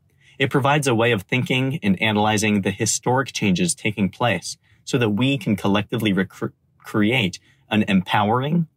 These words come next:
prosperous, human-centered future for all. I am sure that you will gain valuable insights for, for,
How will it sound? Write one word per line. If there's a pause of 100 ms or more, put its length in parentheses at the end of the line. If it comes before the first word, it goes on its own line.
(260)
prosperous, (260)
human-centered
future
for
all. (640)
I
am
sure
that
you
will
gain
valuable
insights
for,
for,